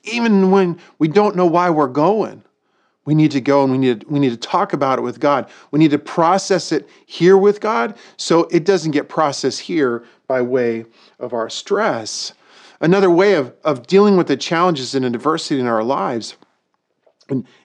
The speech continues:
in addition to processing it and talking about it with God, is,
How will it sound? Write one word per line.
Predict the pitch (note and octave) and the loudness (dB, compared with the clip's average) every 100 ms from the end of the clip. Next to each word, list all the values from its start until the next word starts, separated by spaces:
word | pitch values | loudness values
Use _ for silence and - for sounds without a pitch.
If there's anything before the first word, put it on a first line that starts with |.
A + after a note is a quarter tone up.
| - | -2
in | A#2+ | 0
addition | D3+ D#3 D#3+ | 0 -2 -2
to | C#3 | -2
processing | - D#3+ E3+ F3+ C#3 C#3+ B2 | 0 0 0 -2 -6 -4 -4
it | A#2 | -4
and | A#2+ - | -6 -4
talking | E3 F#3+ F3 C#3 | -2 0 0 -2
about | B2 A#2 | -2 -4
it | G#2+ | -6
with | A2 - | -10 -4
God, | D3+ G#3+ A#2+ G#2 - _ - - | 0 0 -2 -8 -14 _ -20 -6
is, | C#3 C3 | -4 -4